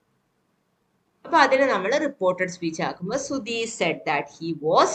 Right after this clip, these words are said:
reading a novel and asked me what I was doing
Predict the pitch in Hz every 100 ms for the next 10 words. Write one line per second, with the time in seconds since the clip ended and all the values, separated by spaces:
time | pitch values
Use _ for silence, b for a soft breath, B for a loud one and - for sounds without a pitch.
0 | 196 180 160 151 147 147 139 135 123 120
1 | 165 247 381 _ _ _ _ 349 427 494
2 | 523 480 - 254 247 254 262 226 240 240
3 | 202 185 202 180 175 170 165 160